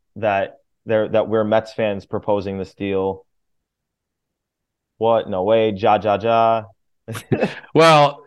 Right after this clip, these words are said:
Speaker 2: uh, at S P, S G P two two oh four, not only does this trade make no sense, but Tim and Louie look absolutely terrible in those uniforms. That's fair.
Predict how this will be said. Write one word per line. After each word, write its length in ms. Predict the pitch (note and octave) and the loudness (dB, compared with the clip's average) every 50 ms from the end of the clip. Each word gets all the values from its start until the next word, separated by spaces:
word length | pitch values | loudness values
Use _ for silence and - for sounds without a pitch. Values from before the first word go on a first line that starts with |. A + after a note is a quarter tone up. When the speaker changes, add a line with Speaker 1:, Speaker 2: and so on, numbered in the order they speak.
| - - | -6 -2
Speaker 2:
uh, 420 | C3 C3 B2 A#2+ A#2 A2+ A2 A2 - - - | 0 2 2 4 4 4 2 0 -2 -2 0
at 400 | C#3 C#3+ D3 D#3 D3+ - - _ _ _ _ _ _ | 2 4 4 4 4 2 -2 _ _ _ _ _ _
S 220 | - B2+ C3 B2+ - | 0 0 0 0 -2
P, 720 | - - C#3 C3+ C3 B2+ B2+ B2+ B2 A#2+ A#2 A2 - - _ _ _ - | -4 0 2 2 4 4 4 4 2 2 0 -2 -6 -10 _ _ _ 0
S 200 | C3+ C#3 C3+ - | 0 0 0 -2
G 300 | - - - B2+ B2 A#2 | -6 -2 0 0 0 0
P 420 | A2 - - C#3 C3+ C3 B2+ B2 A2 | -2 -2 0 2 4 4 4 2 0
two 180 | - - B2+ | -2 -4 -4
two 240 | A2 - C3 B2 A#2+ | -2 0 2 2 4
oh 120 | A2+ G#2+ | 4 2
four, 560 | G#2 - - E3 E3+ D3+ C3 A#2+ A2+ G#2 - _ - - _ _ _ - | 0 -2 0 4 4 6 6 6 4 2 0 _ -20 -20 _ _ _ 0
not 160 | C3+ D#3 E3+ | 2 4 4
only 180 | F#3 F3+ E3 | 4 4 4
does 160 | D3 B2+ C#3+ C3+ | 4 4 2 0
this 100 | B2+ - | 0 -2
trade 320 | - - C#3+ C3+ B2+ B2 | -2 0 2 2 2 2
make 200 | B2 B2+ B2 - | 0 -2 -2 -2
no 140 | B2 A#2 G#2+ | -2 -2 -2
sense, 580 | - - - C3+ A#2+ A#2 A2 G2+ G2 - - - _ _ _ _ _ _ _ _ _ | -2 -2 0 0 2 2 0 -2 -4 -10 -14 -18 _ _ _ _ _ _ _ _ _
but 180 | - B2 A2+ - | -2 -2 0 0
Tim 220 | - - D3+ D3 | 0 2 4 4
and 120 | C#3+ C3+ B2+ | 4 6 6
Louie 220 | C3 C3+ C3+ C3 | 6 6 6 6
look 240 | B2 A#2+ A#2+ A2+ - | 4 4 2 0 0
absolutely 460 | - A#2+ A#2+ A2 - B2+ B2 A2+ G#2 | 0 -2 -2 -2 -4 -4 -2 -2 -2
terrible 460 | G2 - - B2 A#2 A#2+ A#2 G#2+ G#2 G2+ | -2 -2 -2 0 2 2 2 2 2 0
in 60 | G2 | 0
those 180 | F#2+ G2 F#2 E2 | -2 -4 -4 -2
uniforms. 640 | G#2 G#2+ G#2+ G2 - - F2+ F2 E2 D#2+ - - - | -2 -2 -2 -4 -6 -8 -10 -10 -10 -10 -12 -12 -8
That's 280 | - A2 A2 A2+ - | -4 -2 -2 -2 -2
fair. 480 | - - - F#2 E2+ E2+ F2 G#2 G#2+ - | -4 -4 -2 -2 0 0 -2 -4 -6 -10